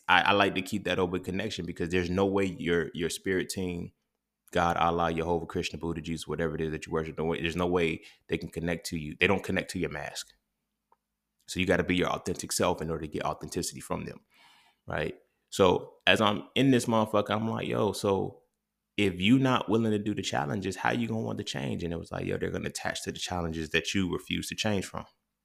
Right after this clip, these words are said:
And when I put the two and two together, I, like, had to sit with the shit. And I'm like, "Bruh, bruh." And it creates a symbiotic relationship. Not a parasitic relationship. I do not want you to feel like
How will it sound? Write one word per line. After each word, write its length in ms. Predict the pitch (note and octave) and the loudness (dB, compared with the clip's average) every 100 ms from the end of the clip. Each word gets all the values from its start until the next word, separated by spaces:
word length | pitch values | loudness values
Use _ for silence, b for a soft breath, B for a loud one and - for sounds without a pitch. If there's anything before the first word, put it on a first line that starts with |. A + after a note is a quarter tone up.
| _ _ _ _ _ _ _ - - | _ _ _ _ _ _ _ -10 2
And 120 | G#2 | 6
when 100 | F2+ | 8
I 100 | G2 | 8
put 260 | G#2+ D3+ - | 8 6 6
the 60 | |
two 260 | G2 - B2+ | -2 2 4
and 80 | A2 | 4
two 160 | - G2+ | 2 -2
together, 400 | F2 A#2 F#2+ E2+ | 4 6 6 6
I, 80 | F2 | 6
like, 260 | F2+ E2+ - | 6 4 -2
had 240 | - G#2+ | 2 2
to 60 | - | 4
sit 320 | - D#3+ - | 4 4 2
with 100 | F#2+ | -6
the 80 | E2+ | -2
shit. 220 | - - | -2 -2
And 100 | G2+ | -2
I'm 140 | G2 | -2
like, 200 | F#2 F2 - - B B B B B - | -2 -4 -6 -8 B B B B B -6
"Bruh, 720 | F#3+ F#3+ F#3 E3 A2+ E2+ C#2+ - _ _ _ _ _ _ _ _ _ _ C3+ | 0 2 4 6 6 4 -2 -10 _ _ _ _ _ _ _ _ _ _ 0
bruh." 500 | D#3 E3 D#3 G#2+ - B - | 4 6 6 4 0 B -10
And 120 | E2+ | -6
it 100 | F2+ | -4
creates 240 | - F2+ F2+ | 0 0 0
a 40 | |
symbiotic 580 | F2+ F2+ E2 E2+ D#2+ D2+ | -2 -2 -2 0 0 -2
relationship. 640 | D2+ D#2+ - E2 - - _ _ _ _ _ _ _ _ _ _ _ _ _ _ _ _ _ | -4 -4 -4 -6 -10 -12 _ _ _ _ _ _ _ _ _ _ _ _ _ _ _ _ _
Not 140 | D#2+ E2 | 0 0
a 40 | |
parasitic 520 | - A#2+ A#2 - A2 | 4 4 4 4 0
relationship. 560 | G2+ G#2+ G#2+ G2+ - D2 | 2 4 4 2 -2 -2
I 60 | D2 | -2
do 100 | D2+ | 0
not 220 | D#2+ F2 | 2 2
want 180 | F#2 - | 2 0
you 60 | |
to 80 | F#2+ | -4
feel 260 | - G#2+ G2 | 2 2 4
like 320 | E2+ E2+ | 2 0